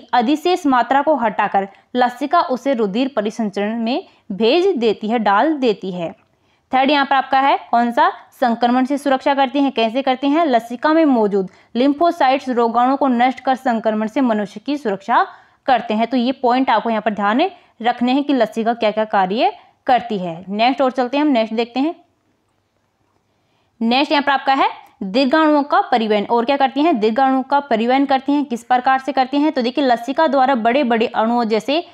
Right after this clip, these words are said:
प्रोटीन, हार्मोन आदि को रुधिर परिसंचरण में ले जाकर डाला जाता है,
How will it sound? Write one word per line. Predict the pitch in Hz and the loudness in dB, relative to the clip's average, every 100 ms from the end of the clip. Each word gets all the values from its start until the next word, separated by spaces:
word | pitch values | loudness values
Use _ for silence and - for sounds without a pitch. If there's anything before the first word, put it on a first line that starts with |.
| _ _ | _ _
प्रोटीन, | 262 240 311 320 311 | 0 0 2 0 2
हार्मोन | 254 220 214 226 - | 0 0 0 -2 0
आदि | 220 226 | 0 0
को | 294 311 | 0 0
रुधिर | 240 214 294 320 | 0 0 0 0
परिसंचरण | 247 269 269 233 233 220 | 0 0 -2 -2 -2 -2
में | 262 359 - _ - | 0 -2 -8 _ -2
ले | 233 285 | 0 2
जाकर | 240 240 240 285 | 2 0 0 -2
डाला | 233 208 208 339 - - - | 0 0 2 0 -2 -16 -12
जाता | 220 269 262 269 | -2 0 2 2
है, | 285 | 2